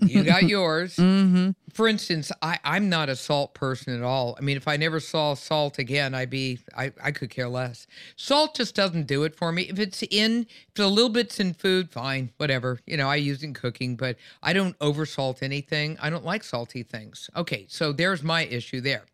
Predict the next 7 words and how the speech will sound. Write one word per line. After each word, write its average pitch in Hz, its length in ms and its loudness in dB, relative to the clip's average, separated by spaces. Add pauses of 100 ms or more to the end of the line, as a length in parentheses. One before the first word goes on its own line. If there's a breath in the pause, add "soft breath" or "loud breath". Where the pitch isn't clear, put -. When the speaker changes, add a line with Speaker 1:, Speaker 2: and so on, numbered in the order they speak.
(680 soft breath)
Speaker 1:
All 123 100 0
right. 123 360 -2 (240)
What 247 180 4
about 214 380 0 (200)
fat? 135 380 0 (1200)
What 170 280 2
about, 165 580 2